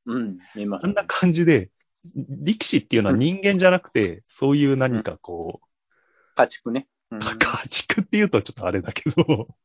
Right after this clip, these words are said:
Speaker 1: <laughs>
Speaker 2: なんていうか。
Speaker 1: そういう種類の生き物。
Speaker 2: そういう、そうそうそうそう。だから、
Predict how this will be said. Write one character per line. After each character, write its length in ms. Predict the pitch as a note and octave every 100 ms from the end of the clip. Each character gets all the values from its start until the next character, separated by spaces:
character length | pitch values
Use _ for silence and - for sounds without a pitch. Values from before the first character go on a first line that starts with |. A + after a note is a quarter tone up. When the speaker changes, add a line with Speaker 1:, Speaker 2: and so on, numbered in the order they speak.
| _ -
Speaker 1:
<laughs> 520 | - - A2+ A2 B2
Speaker 2:
な 120 | D#3+
ん 60 | F3+
て 100 | B2+
い 40 |
う 80 | G#2+
か。 100 | -
Speaker 1:
そ 80 | D#3
う 40 |
い 40 | D3
う 20 |
種 160 | - F#3+
類 160 | D3+ A2
の 100 | G#2+
生 100 | -
き 120 | A#2+
物。 200 | - G2+
Speaker 2:
そ 120 | F#3+
う 60 | G3
い 40 |
う、 60 | F3
そ 140 | C#3
う 20 |
そ 140 | - G#2+
う 40 |
そ 120 | G2+
う 40 | E2+
そ 120 | -
う。 20 | _ -
だ 120 | E3
か 100 | B2
ら、 300 | B2 G2